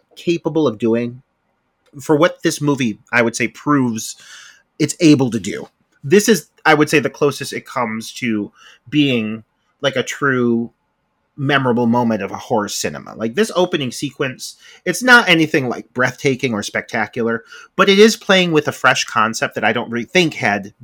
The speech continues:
been approached up to that point, um, and doing something pretty, pretty creative and, and scary with it. I mean, when you see her little feet inside c-, cooking and kicking, and you see her smacking her hands around, screaming, and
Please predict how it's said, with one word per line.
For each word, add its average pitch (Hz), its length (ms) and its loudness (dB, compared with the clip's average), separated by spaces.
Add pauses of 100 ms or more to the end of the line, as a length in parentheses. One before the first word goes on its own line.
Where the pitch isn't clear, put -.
(120)
been 143 180 4
approached 175 480 -2
up 127 120 -4
to - 80 -8
that - 240 -4
point, 107 300 -6 (420)
um, 139 180 0
and 254 120 2
doing 381 200 6
something 285 280 0
pretty, 226 520 0
pretty 226 500 -2 (340)
creative 165 680 2
and, 107 120 -4
and 113 240 -6
scary 139 520 4
with 113 320 0
it. 71 180 -12 (260)
I 131 120 2
mean, 123 340 -2 (160)
when 180 220 2
you 233 120 6
see 262 220 0
her 240 120 6
little 226 200 4
feet 226 300 -4
inside 190 420 6 (140)
c-, - 80 -20 (460)
cooking 190 420 2
and 165 120 -2
kicking, 175 520 0
and 117 180 -2 (380)
you 165 120 -2
see 190 280 -2
her 180 240 4
smacking 170 580 0
her 165 120 6
hands 160 360 0
around, 156 400 2
screaming, 156 680 0
and 127 180 -6